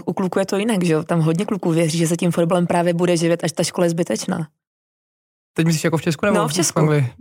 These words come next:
Speaker 2: No, tak jasně, tak to je sen každýho kluka, že
Speaker 1: Je
Speaker 2: jo,
Speaker 1: to
Speaker 2: být,
Speaker 1: tady
Speaker 2: být
Speaker 1: takový
Speaker 2: fot-, být
Speaker 1: co?
Speaker 2: fotbalista, že já budu hrát fotbal a, a jako na školu se můžu vykašlat, jako no, takže měl jsem hodně spoluhráčů, kteří skončili vlastně, že ne-, ne-,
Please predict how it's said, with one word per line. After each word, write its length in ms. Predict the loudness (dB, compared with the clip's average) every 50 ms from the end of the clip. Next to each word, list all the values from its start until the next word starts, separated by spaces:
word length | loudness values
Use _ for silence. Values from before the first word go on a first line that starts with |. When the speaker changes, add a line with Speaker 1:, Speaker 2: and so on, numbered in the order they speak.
| -4
Speaker 2:
No, 240 | 0 2 2 2 2
tak 120 | 2 0 0
jasně, 260 | -2 -2 0 0 0
tak 120 | 0 0
to 100 | 0 0
je 60 | -2 0
sen 160 | 0 -2 0
každýho 280 | 0 0 2 2 2 0
kluka, 260 | 0 0 0 0 0
že 80 | 2 2
Speaker 1:
Je 20 |
Speaker 2:
jo, 60 | 2
Speaker 1:
to 60 | 2
Speaker 2:
být, 80 | 2 0
Speaker 1:
tady 160 | 0 0 0
Speaker 2:
být 60 | -2
Speaker 1:
takový 200 | 0 0 0 0
Speaker 2:
fot-, 80 | 2 2
být 100 | 2 2
Speaker 1:
co? 60 | 2
Speaker 2:
fotbalista, 500 | 0 0 0 0 0 0 0 0 0 0
že 80 | 2 2
já 100 | 2 2
budu 160 | 2 2 2
hrát 200 | 2 2 0 0
fotbal 420 | -2 -2 -2 0 2 2 2 4
a, 340 | 2 2 2 2 0 -2 -2 -2
a 320 | -2 0 0 2 2 0
jako 200 | 0 0 -2 0
na 80 | 0 0
školu 240 | -2 -2 -2 -2 0
se 100 | 2 2
můžu 160 | 2 2 2
vykašlat, 400 | 2 2 0 -2 0 0 0 0
jako 220 | 0 -2 -2 -2
no, 120 | -2 0 0
takže 260 | 0 0 0 0 0
měl 240 | 0 2 2 0 2
jsem 140 | 2 2 2
hodně 200 | 2 2 0 0
spoluhráčů, 520 | 0 0 0 2 2 2 2 0 0 -4
kteří 240 | -2 0 0 -2 -2
skončili 440 | 0 0 0 0 0 0 0 0 0
vlastně, 240 | -2 -2 -2 0
že 100 | 0 2
ne-, 120 | 2 0 0 0
ne-, 300 | 0 2 2 2 0